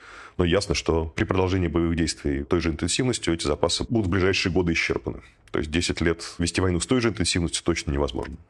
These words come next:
Другой вопрос, что поскольку ресурсы, которые Запад может предоставить Украине или хочет предоставить Украине, тоже исчерпываются, поэтому, возможно, в итоге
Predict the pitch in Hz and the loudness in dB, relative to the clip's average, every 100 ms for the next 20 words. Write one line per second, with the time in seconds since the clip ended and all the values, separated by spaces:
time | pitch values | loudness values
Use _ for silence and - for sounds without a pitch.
0 | _ - - - - - 69 90 123 - | _ -20 -20 -20 -20 -12 -2 2 4 4
1 | 107 - - - _ - - - - 85 | 2 2 -4 -10 _ -14 -2 0 2 0
2 | - 73 76 87 98 80 - 82 78 - | 2 0 2 2 0 0 2 2 2 0
3 | 104 92 95 92 - 87 85 - 85 82 | 2 4 4 2 0 2 0 2 0 2
4 | 80 73 80 - 76 67 67 - - - | 2 0 0 0 2 2 0 0 0 2
5 | 73 69 73 69 73 73 73 62 60 76 | 0 2 0 0 -2 0 0 -2 -2 -2
6 | 67 65 64 65 76 - 67 127 131 - | 0 -2 -2 -4 -4 -2 0 2 2 2
7 | 131 127 - _ - - 95 90 73 71 | -2 -2 -10 _ -6 0 2 2 2 2
8 | 87 90 76 78 71 - 92 98 95 90 | 2 2 2 0 -2 0 2 4 4 4
9 | 78 | 0